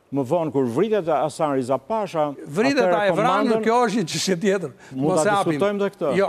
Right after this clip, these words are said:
Speaker 1: Po.
Speaker 2: jo se s'kemi kohë.
Speaker 1: Atëherë
Speaker 2: <laughs> Le,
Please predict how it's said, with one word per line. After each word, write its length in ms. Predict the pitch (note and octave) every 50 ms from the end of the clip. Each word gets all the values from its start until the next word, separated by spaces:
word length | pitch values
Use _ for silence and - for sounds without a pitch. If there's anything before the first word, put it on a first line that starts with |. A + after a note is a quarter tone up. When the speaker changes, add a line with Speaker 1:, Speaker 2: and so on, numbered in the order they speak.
| C#3 -
Speaker 1:
Po. 80 | - F3+
Speaker 2:
jo 80 | F#3+ F#3
se 100 | D#3 F3+ D#3+
s'kemi 320 | - - F#3 F#3 F#3 F3+ E3 -
kohë. 240 | - - - F#3 - - - - _ _ _ _ _ _ _ F#4+ - - _ - - - _ _ _ _ _ _ _ _ - -
Speaker 1:
Atëherë 400 | B2+ C3 - E3 D#3 D#3+ D3+ C#3+ C#3+
Speaker 2:
<laughs> 40 | E3 - - - - - - - - - - - - - - - - - - - - - _ _ _ A#3+ - A#4+ - -
Le, 220 | - G#3 G3+ A3